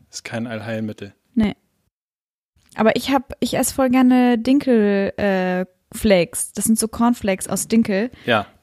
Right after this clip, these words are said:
Speaker 1: die sind geil.
Speaker 2: Boah, die sind so lecker.
Speaker 1: Es gibt leckere Sachen von Dinkel.
Speaker 2: Von, von mit Herrn Dinkel.
Speaker 1: Dinkelbier, weiß ich nicht, ob ich das schon mal
Speaker 2: Gegessen hab? Äh.
Speaker 1: gegessen hab. Ja.
Speaker 2: Meinst du, machen sich Leute Biereis?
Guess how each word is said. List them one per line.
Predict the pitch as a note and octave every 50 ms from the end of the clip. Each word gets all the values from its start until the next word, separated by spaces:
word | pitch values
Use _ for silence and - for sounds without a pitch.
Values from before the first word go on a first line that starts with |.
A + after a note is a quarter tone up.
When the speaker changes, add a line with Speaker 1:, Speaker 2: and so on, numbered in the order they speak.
| _ -
Speaker 1:
die | -
sind | - A#2+ C3
geil. | C3 C3+ A2+
Speaker 2:
Boah, | G2+ F#2+ F2+ F#2+ D#2+ - -
die | - F3+
sind | F#3 G3 G3 F#3+ G3+
so | F#3+ G3 G#3 G3+
lecker. | F#3+ F3+ F3+ - - A3+ B3+ F4 F#4+ - _ _ _ _ _ _
Speaker 1:
Es | - - -
gibt | - A#2 - - D3+
leckere | E3+ - - G#2+ G2+ G#2
Sachen | G2+ G2+ G2+ G#2+
von | - - G#2 G2+
Dinkel. | G#2 G#2 G#2 - G#2+ G2 - _ _ _ _ _ _ _ _ _ _ _ _ - - - - -
Speaker 2:
Von, | - - A#3 G#3+ G3+ - -
von | - - A3+ G#3+ G#3 G3+ G3 G3 G3
mit | F#3+ G3 F#3+ - - F#3+
Herrn | G3 F#3 F#3+ F#3+
Dinkel. | G3+ A#3+ A#3+ A#3 G#3+ E3+ E3+ F3 - _ _ _ _ _ _ _ _ _ _ _ _ _ _ _ _ - -
Speaker 1:
Dinkelbier, | B2+ C3 B2+ C3+ B2+ A2+ A2+ C3 C3+ D3 D3+ C#3+
weiß | C3 B2+ B2+ -
ich | B2+
nicht, | A#2+ A2+ A2+
ob | A2
ich | A2 -
das | A2+ G#2+
schon | - - A2
mal | G#2+ A2 A2 _ _ _ _ _ _ _ _ _ _ _ _ _ _ _ _ _ _ _ _ _ - -
Speaker 2:
Gegessen | - A3 G#3 G#3 G#3+ - A#3 A#3 A#3+
hab? | C4+ F#4+ - _ - -
Äh. | G#3 F#3+ - G3+ - - - - G3+ - - - -
Speaker 1:
gegessen | A#2+ A#2 - A2+ G#2+ - - A2
hab. | A2 A2+ A2+ - - - - - - - - - -
Ja. | A#2 A2+ A#2 - _ _ _ _ _ _ _ _ _ _ _ _ _ _ _ _ _ -
Speaker 2:
Meinst | G#3+ G#3+ A3+ A3 - -
du, |
machen | A3+ A3+ A3+ A3+
sich | A3+ A3
Leute | A3 G#3+ G3 G3+
Biereis? | F3+ G#3 A3+ A#3 - - G#3+ A#3+ D4+ - - -